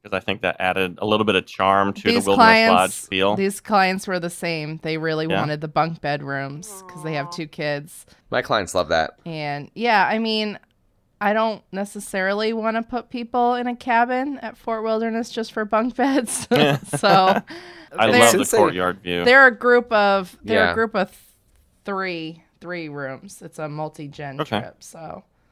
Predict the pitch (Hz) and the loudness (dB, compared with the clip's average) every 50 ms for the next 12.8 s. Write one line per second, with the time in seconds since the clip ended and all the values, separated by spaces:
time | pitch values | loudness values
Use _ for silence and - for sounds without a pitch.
0 | _ _ _ _ - 151 247 285 - - - 269 214 202 185 175 - 110 120 - | _ _ _ _ -4 -2 -2 0 0 -2 -2 0 2 2 0 0 -2 -4 -6 -4
1 | 156 220 - - 143 - - 104 120 135 151 135 123 113 107 104 104 98 - - | -4 -2 -2 -2 -2 -2 0 2 2 4 4 4 4 4 4 4 2 0 -2 -4
2 | - 82 85 117 117 110 87 87 85 98 98 143 165 - - 113 107 92 92 123 | -6 0 2 4 4 4 4 4 4 2 2 2 2 4 4 4 4 4 4 2
3 | 151 156 123 107 110 107 92 90 104 92 - 90 92 90 87 92 90 87 85 240 | 0 0 0 0 0 2 2 2 2 2 2 0 -2 -2 0 2 2 4 4 6
4 | 226 226 226 233 - 254 320 - - 285 269 262 262 - - - 233 247 240 - | 4 4 2 0 -2 -4 -4 -2 -2 -2 -2 -4 -4 -8 -6 -2 -2 -2 0 0
5 | - 247 269 262 269 240 240 226 208 208 - - - 220 202 196 196 - - 220 | -2 -4 -4 -4 -4 -4 -2 -4 -4 -4 -10 -6 -2 0 0 0 0 -4 -6 -10
6 | 196 185 _ - 180 170 175 170 170 165 165 165 165 165 151 156 156 160 - 180 | -10 -10 _ -6 -6 -6 -4 -4 -2 -2 -2 -2 -2 -4 -6 -8 -10 -10 -10 -12
7 | 165 151 - 180 151 156 - 147 143 139 135 135 135 135 139 147 175 165 _ _ | -12 -12 -12 -12 -12 -12 -10 -10 -8 -8 -6 -6 -8 -8 -10 -12 -14 -16 _ _
8 | _ - 196 165 170 160 175 175 185 170 170 170 165 - 175 180 156 160 160 185 | _ -16 -12 -8 -8 -8 -8 -8 -10 -10 -8 -8 -8 -8 -6 -8 -8 -8 -8 -10
9 | 185 180 - 196 180 180 190 185 170 165 160 151 156 156 160 160 151 151 - 160 | -10 -10 -10 -12 -10 -8 -8 -6 -4 -4 -4 -4 -4 -4 -6 -6 -6 -6 -6 -8
10 | 143 147 - 156 143 139 160 151 147 139 139 160 - - 143 135 131 127 135 147 | -8 -6 -6 -8 -8 -8 -6 -6 -6 -6 -8 -12 -12 -12 -10 -10 -8 -8 -10 -10
11 | 143 139 143 143 156 143 135 123 - - 165 143 131 135 127 120 127 143 143 - | -10 -10 -10 -8 -8 -10 -10 -12 -14 -12 -10 -10 -10 -10 -10 -12 -12 -14 -16 -14
12 | 147 117 120 - 110 107 95 98 95 95 - 117 107 120 135 | -14 -12 -10 -8 -8 -8 -6 -6 -6 -6 -6 -8 -12 -12 -14